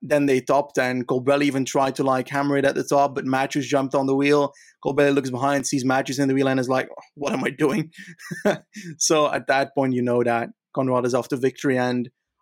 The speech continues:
I'm very happy about that, because Conrad is the kind of rider that usually ends up in the last few places of the top ten of G C in Grand Tours, because he tends to go for that. And now he was forced out of that with a crash at the start.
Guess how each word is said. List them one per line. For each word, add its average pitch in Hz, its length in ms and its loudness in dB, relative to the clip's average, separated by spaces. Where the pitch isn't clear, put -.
I'm 135 140 0
very 143 240 2
happy 147 240 0
about 127 300 0
that, 117 240 -2
because - 540 0
Conrad 143 380 2
is 135 100 -2
the 131 60 -8
kind 139 220 -2
of 135 60 0
rider 135 280 2
that 127 280 0
usually 139 480 -2
ends 135 160 0
up 139 120 0
in 139 60 2
the 135 100 4
last 139 540 0
few 151 200 2
places 139 420 0
of 131 280 0
the 143 60 -6
top 135 300 -2
ten 147 160 4
of 127 140 0
G 135 160 -4
C 160 380 0
in 135 440 0
Grand 135 280 0
Tours, 151 280 2
because 123 240 -4
he 127 100 -4
tends 139 240 0
to 135 100 -6
go 139 200 2
for 151 160 -2
that. 127 240 0
And 127 240 -2
now 143 220 0
he 143 120 0
was 135 460 2
forced 156 320 2
out 147 120 2
of 151 80 2
that 165 220 2
with 135 120 2
a 131 40 -2
crash 143 300 -2
at - 80 -8
the - 40 -4
start. 180 380 0